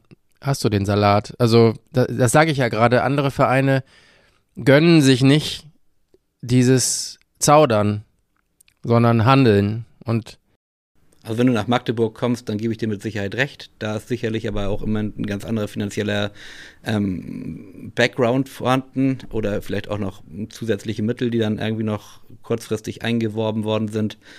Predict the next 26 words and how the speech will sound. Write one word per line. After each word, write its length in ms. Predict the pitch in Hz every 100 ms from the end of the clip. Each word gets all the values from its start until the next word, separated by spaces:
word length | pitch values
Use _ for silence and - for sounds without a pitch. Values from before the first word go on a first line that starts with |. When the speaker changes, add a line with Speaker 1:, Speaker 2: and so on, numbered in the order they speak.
| - - -
Speaker 2:
sei 160 | - 101
es 100 | -
rein 140 | 104
sportlicher 580 | - - 120 113 110 104
oder 140 | 101
eben 240 | 98 98 101
halt 200 | 101 -
auch, 300 | 101 95 -
äh, 320 | 104 101 98 - - - - -
im, 500 | - 101 98 95 98 -
im, 760 | 92 95 85 82 - - - -
äh, 320 | - 92 92
Sponsorenbereich. 1120 | - 107 104 135 131 127 120 120 123 139 - - - - _ _ _
Bei 200 | - 113
Speaker 1:
Bei 20 |
Speaker 2:
den 140 | 113 101
Speaker 1:
den 40 | 123
Speaker 2:
an- 80 |
Speaker 1:
Füchsen 360 | 131 120 - 113
ist 140 | 107
es 100 | 110
auch 260 | 113 107 127
so, 140 | 120
dass 220 | 117 113 - - - - -
Bob 360 | - - 107
Hanning 640 | 107 117 120 117 113 120